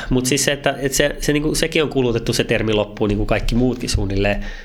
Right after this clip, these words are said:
Mut sehän vaan tarkoittaa sitä, että kaikki menee lähemmäksi toisiaan ja ne rajat on ihan, ei niitä tavallaan ole.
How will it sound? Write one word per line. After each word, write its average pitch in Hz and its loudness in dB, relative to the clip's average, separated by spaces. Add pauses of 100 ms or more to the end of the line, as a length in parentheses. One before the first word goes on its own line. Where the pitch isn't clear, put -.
(160)
Mut - -2
sehän 131 0
vaan 147 2
tarkoittaa 139 0
sitä, 135 -2
että 127 -4
kaikki 135 0
menee 127 2
lähemmäksi 123 -2
toisiaan 110 2
ja 104 0 (840)
ne 120 4
rajat 120 2
on 104 0
ihan, 117 2 (1000)
ei 123 2
niitä 117 0
tavallaan 107 2
ole. 104 2